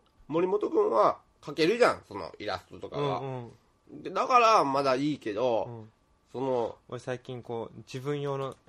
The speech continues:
Speaker 2: Twitter用のイラスト描いたしね。Twitterは-、
Speaker 1: あ、Twitterやってんの？
Speaker 2: 始めましたって。まだ全然よ-、よくわかってないんだけどね。
Speaker 1: 俺もよくわかんないよ。
Speaker 2: えーと、リスナーの皆さん、えー、森本レオリオTwitter始めましたんで、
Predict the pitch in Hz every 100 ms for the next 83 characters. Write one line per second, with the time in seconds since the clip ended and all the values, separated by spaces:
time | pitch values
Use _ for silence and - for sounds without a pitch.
0 | _ - 147 147 139 135 135 127 120 127
1 | 113 - 78 78 _ _ _ _ _ -
2 | 143 220 220 202 302 - 165 165 - 175
3 | 101 - - _ - 139 120 127 123 -
4 | 90 _ _ _ _ _ 131 165 117 151
5 | 160 175 156 160 165 143 107 117 - 98
6 | 90 - 92 120 _ _ _ _ 180 240
7 | 226 165 139 147 202 127 135 139 202 196
8 | 120 98 98 - _ 139 135 135 131 143
9 | 170 170 165 160 135 120 127 127 156 156
10 | 113 127 120 98 165 - 101 110 120 120
11 | 131 113 98